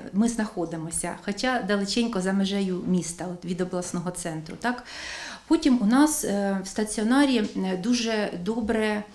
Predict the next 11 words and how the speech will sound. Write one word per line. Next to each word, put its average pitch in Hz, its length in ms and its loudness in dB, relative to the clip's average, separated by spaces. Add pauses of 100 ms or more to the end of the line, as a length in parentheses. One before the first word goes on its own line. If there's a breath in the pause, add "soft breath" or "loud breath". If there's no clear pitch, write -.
(180 loud breath)
харчування. 180 920 -2 (420 loud breath)
Директорка 208 640 0
дуже 185 360 0
займається 175 600 -2
цим 180 200 -4
питанням. 233 760 2 (500 loud breath)
Е, 185 360 -4 (200)
хворих 233 580 0
на 214 100 0
туберкульоз, 240 840 0
е, 180 400 -4